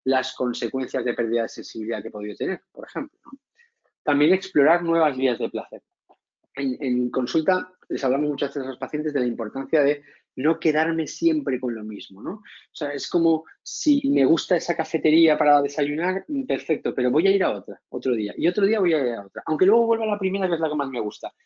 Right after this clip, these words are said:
Ya, pero conozco alternativas. Y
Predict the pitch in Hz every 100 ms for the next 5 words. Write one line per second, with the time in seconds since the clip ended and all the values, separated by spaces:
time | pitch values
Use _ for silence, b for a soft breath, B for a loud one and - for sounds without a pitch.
0 | _ - 170 156 131 123 131 139 165 -
1 | 165 139 131 120 107 117 120 101 - b
2 | b b b - 147 147